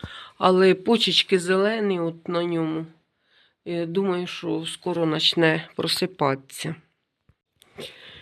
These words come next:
І от переходимо від дорожки по с-, е, по другу сторону.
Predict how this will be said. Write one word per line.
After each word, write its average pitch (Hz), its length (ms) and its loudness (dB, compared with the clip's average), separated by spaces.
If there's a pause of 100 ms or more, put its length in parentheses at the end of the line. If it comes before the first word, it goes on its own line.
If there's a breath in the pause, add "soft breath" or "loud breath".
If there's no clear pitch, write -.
(160 loud breath)
І 269 80 4
от 277 180 4
переходимо 196 840 4 (800 loud breath)
від 175 200 2
дорожки 185 540 6
по 165 500 0 (880 loud breath)
с-, - 300 -4
е, 165 140 4
по 175 400 4
другу 175 400 2
сторону. 269 680 6